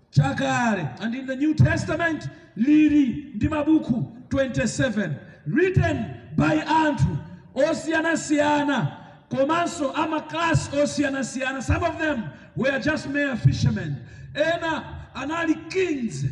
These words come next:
ena ma judges, ena ma lawyer, ena alimi chabe, ena opanda dzina.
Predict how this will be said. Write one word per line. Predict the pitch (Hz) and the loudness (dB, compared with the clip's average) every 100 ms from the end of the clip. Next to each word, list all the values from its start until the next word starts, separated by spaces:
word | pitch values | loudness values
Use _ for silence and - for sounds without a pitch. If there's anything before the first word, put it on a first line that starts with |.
| - - - | -6 -20 -6
ena | 285 330 339 339 311 - - | 0 2 2 0 -2 -4 -6
ma | 285 | -4
judges, | 233 - 349 302 214 208 160 - 294 | -4 0 0 0 -2 -4 -6 -6 -2
ena | 349 330 339 294 - - 196 | 0 0 -2 -4 -10 -14 -8
ma | 269 277 | -2 2
lawyer, | 302 302 269 160 - - - - _ _ _ _ _ - | 4 6 4 -2 -6 -14 -20 -20 _ _ _ _ _ -8
ena | 240 294 285 269 | 0 0 0 -4
alimi | 254 247 247 | -4 -6 -4
chabe, | 214 285 285 277 269 - - - - _ _ _ _ - | 0 2 0 0 -2 -4 -12 -20 -20 _ _ _ _ -10
ena | 202 285 302 294 165 - - - _ _ _ _ - | 0 0 2 -2 -4 -10 -18 -20 _ _ _ _ -2
opanda | 285 285 285 269 247 | 2 2 0 -2 -4
dzina. | 220 - - 269 233 180 | -6 -8 -4 -2 -2 -2